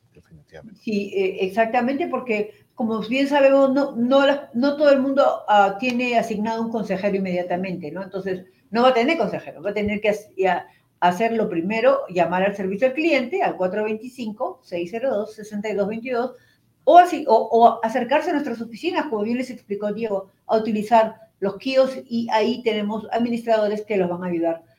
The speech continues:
Speaker 2: con eso. Si lograron tener un consejero, pues, no hay nada mejor que trabajar con él, como Antonio,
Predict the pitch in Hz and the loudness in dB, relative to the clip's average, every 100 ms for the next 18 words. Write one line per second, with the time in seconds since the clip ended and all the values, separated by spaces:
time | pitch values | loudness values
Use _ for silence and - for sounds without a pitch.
0 | _ - 190 180 180 - - _ _ - | _ -4 -2 0 -2 -8 -18 _ _ -20
1 | _ _ - 220 202 214 302 349 330 277 | _ _ -8 0 4 6 4 2 2 2
2 | 285 311 311 285 247 226 269 311 311 233 | 4 0 0 0 0 0 2 2 2 -2
3 | 202 - - _ _ _ _ _ _ _ | -2 -6 -18 _ _ _ _ _ _ _
4 | _ 214 240 254 254 269 269 240 233 247 | _ -4 2 2 2 4 4 2 0 0
5 | 247 220 190 190 220 220 226 247 262 262 | 0 2 2 2 0 0 0 2 0 -2
6 | 208 196 190 185 254 254 269 | -4 -2 -4 2 2 2 -2